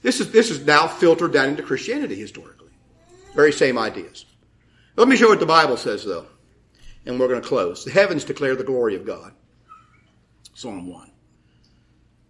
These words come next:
"And the firmament shows his handiwork. Day unto day utters speech. Night unto night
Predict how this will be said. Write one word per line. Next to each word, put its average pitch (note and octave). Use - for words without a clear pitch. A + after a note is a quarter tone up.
"And B2+
the C3+
firmament E3+
shows D3+
his B2+
handiwork. A2
Day D#3
unto C#3+
day C#3
utters C3
speech. -
Night C3+
unto C3
night B2+